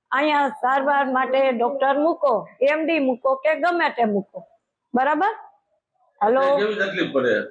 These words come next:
Speaker 1: અહીંયા બહુ અહીંયા છે ને, તો, તો આગળ એ પ્રાઇવેટમાં કે અત્યારે તો સરકારીમાં તો અમે આવીએ જ નહીં ને. જો અમારી આગળ એટલી સગવડ હોય તો અહીંયા આવીએ જ નહીં ને,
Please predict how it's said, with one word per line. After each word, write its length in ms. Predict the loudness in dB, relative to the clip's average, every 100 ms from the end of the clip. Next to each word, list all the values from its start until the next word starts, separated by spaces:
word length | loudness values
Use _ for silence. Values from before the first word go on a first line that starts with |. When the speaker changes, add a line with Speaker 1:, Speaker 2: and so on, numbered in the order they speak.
| -14 _
Speaker 1:
અહીંયા 200 | -2 0
બહુ 300 | 2 2 2
અહીંયા 300 | 2 2 -2
છે 180 | 0 0
ને, 200 | 0 -2 -6 _ _ -2
તો, 100 | -2
તો 120 | 2
આગળ 360 | 2 2 0 0
એ 80 | 0
પ્રાઇવેટમાં 600 | 0 0 2 0 -2 0
કે 120 | 0
અત્યારે 420 | 0 2 0 0
તો 160 | 0 -2
સરકારીમાં 600 | 0 -2 0 0 0 0
તો 140 | 0
અમે 180 | 0 0
આવીએ 300 | 0 0 -2
જ 40 | 0
નહીં 220 | 0 2
ને. 140 | 2
જો 120 | 2
અમારી 320 | 2 2 0 0
આગળ 240 | 0 0
એટલી 280 | 0 0 -2
સગવડ 380 | 0 0 2 2
હોય 260 | 2 0 -6 _ _ _ _ _ -2
તો 60 | 0 2 2
અહીંયા 340 | 0 0 2
આવીએ 280 | 0 2 0
જ 40 | 0
નહીં 180 | 0 0
ને, 120 | -2